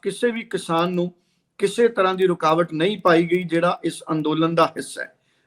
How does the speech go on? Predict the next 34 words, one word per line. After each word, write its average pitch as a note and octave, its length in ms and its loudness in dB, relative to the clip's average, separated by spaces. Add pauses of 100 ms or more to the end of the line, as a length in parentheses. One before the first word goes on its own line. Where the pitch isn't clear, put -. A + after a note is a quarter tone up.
(120)
ਜਿਹੜਾ E3+ 260 2
ਸ਼ੰਭੂ A3 420 -2
ਬਾਰਡਰ F3 280 6
ਤੇ F3+ 160 0
ਵੀ F3 140 -2
ਜਾ E3 240 2
ਰਿਹਾ F3 200 4
ਸੀ, F3+ 180 -6
ਕੋਈ F3+ 280 4
ਰੋਕ D#3 360 -2
ਨਹੀਂ F3+ 240 2
ਲਾਈ F#3 200 6
ਗਈ, F#3+ 240 2 (440)
ਬਲਕਿ E3+ 320 2
ਜਿਹੜੇ F3+ 220 2
ਜ਼ਖਮੀ E3+ 440 -4
ਹੋਏ F#3+ 180 4
ਸੀ F#3+ 180 -6
ਸਰਕਾਰ D#3+ 420 2
ਨੇ E3+ 120 -2
ਕੋਸ਼ਿਸ਼ E3+ 420 -6
ਕੀਤੀ F3 340 -4
ਉਹਨਾਂ F3 240 2
ਦਾ D#3+ 140 4 (640)
ਇਲਾਜ E3+ 460 8
ਕਰਾਉਣ C3 380 -12
ਦੀ। A#2+ 140 -16 (460)
ਸੋ G#3+ 140 0 (100)
ਭਗਵੰਤ F#3 420 -2
ਮਾਨ F#3+ 280 -2
ਪੂਰੀ A#3 320 -6
ਤਰ੍ਹਾਂ F#3 280 -2
ਨਾਲ F3 180 0
ਕਿਸਾਨ E3+ 460 -4